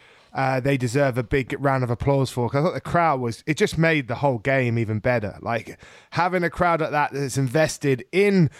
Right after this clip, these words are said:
the best game that is the most exciting with everything at stake. Like, it was just the perfect representation. If you were like, "Hey, watch M L R,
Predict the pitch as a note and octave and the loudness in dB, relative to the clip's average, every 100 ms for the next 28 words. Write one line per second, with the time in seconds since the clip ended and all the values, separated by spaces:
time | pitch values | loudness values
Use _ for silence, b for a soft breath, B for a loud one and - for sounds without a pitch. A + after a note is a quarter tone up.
0 | B - D#3 - E3 - - D#3 D3 C#3 | B -4 -2 2 0 0 0 2 2 0
1 | C#3 - D#3+ B2 D#3 D#3 C3 D#3 - - | -2 0 0 2 2 2 0 -2 -4 0
2 | D3+ C#3+ C3+ C3+ C3+ D3+ E3 E3+ C#3 D#3+ | 2 2 -2 -2 -2 -2 2 2 2 0
3 | D3+ - - E3+ D3 C#3 E3 D3+ E3+ D#3 | -2 -6 -4 0 0 0 -2 -2 -4 0
4 | F3 - G3 - B B B - E3+ E3+ | -2 0 -2 -2 B B B -12 0 0
5 | G#3+ G3 G3 G3 F3+ F3 D#3+ D3+ D#3+ D3+ | 2 2 2 0 -2 -4 0 0 0 0
6 | E3+ D#3 D3 C#3 B2+ D#3 D#3 C#3+ C#3 D#3+ | 0 0 0 -2 0 0 2 0 0 -2
7 | C#3+ A#2+ G#2 C3+ D#3+ - D3+ D3 C#3 C3+ | -2 -4 0 0 0 -2 -4 -2 0 2
8 | B2+ A#2+ | 2 0